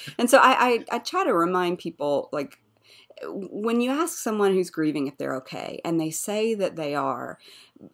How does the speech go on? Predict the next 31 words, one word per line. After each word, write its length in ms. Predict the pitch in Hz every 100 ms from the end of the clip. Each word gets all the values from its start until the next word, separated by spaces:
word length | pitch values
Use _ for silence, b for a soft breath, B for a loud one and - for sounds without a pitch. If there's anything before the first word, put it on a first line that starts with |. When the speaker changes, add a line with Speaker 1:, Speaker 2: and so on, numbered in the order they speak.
| -
Speaker 2:
first 360 | - 269 285 -
off, 260 | 180 170 - 165
believe 540 | 180 165 170 170 151 -
them, 420 | - - 101 180 -
you 180 | 196
know, 260 | 185 180 190 -
and, 160 | 165 -
and, 280 | 175 170 -
and 500 | 180 170 - 175 175
don't 300 | 202 240 -
put, 280 | 233 - -
you're 240 | 190 214
not 220 | 226 240
their 120 | 226
therapist, 640 | 208 - 147 113 151 - 156
you're 180 | 160 170
their 160 | 180
friend. 520 | - 175 123 117 139 - 165
Th-, 220 | - -
try 240 | - 214 233
to 140 | 214
approach 520 | - - 185 - -
that, 260 | 165 - - b b b
that 160 | 165 -
response 460 | 160 - 160 156
with 140 | 165 -
curiosity 840 | - 151 143 139 - 185 208 233 -
rather 300 | 151 151 151
than 160 | 147
assessment. 760 | 143 - - 165 - 226 220 - B B B B
Um, 460 | 170 156 143 147